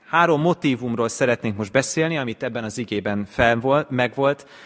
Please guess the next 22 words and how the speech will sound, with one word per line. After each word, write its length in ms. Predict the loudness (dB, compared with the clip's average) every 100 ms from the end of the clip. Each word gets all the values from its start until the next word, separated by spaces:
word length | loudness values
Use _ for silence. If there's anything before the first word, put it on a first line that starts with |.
| -20 -10
Az 140 | -2 6
első 340 | 6 6 2
a 60 | 2
szolgaság 680 | 4 6 6 2 0 -2
és 140 | -4 -8
a 40 |
fiúságnak 720 | 0 2 4 4 2 2 -2
az 120 | -4 0
ellentéte, 760 | 0 0 -2 -4 0 -2 -2 -10 -20 -20 0
a 60 |
második 540 | 6 6 6 0 0 0
a 60 |
szenvedés 600 | 2 2 4 2 2 -2
és 120 | -4 -6
a 40 |
szabadítás, 1080 | -2 0 2 0 -2 -2 -2 -2 -4 -12 -16 _ _ _ -12
a 80 |
harmadik 440 | -2 -2 -2 -6 -8
pedig 480 | -10 -10 -10 -12 -18 _ -20
a 80 |
végső 500 | -8 -8 -6 -10 -12
reménység. 840 | -10 -10 -12 -16 -18 -20 -20 -20 -20